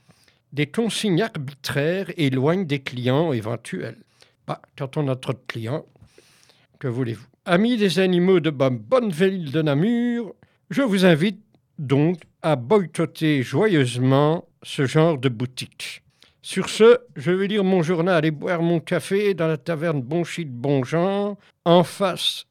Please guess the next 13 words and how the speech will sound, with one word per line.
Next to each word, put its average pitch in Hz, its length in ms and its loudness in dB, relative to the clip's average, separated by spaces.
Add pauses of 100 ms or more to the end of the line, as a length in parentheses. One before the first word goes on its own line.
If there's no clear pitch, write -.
(120)
de 147 160 2
la 208 160 4
région 156 360 0
wallonne, 175 560 -2 (560)
à 117 60 -10
Gembes, 151 600 -6 (460)
où 269 160 -2
scotime 214 680 -4
ma 143 120 2
tendre 208 540 0
boule 139 320 -4
de 120 80 -2
poil 156 520 -2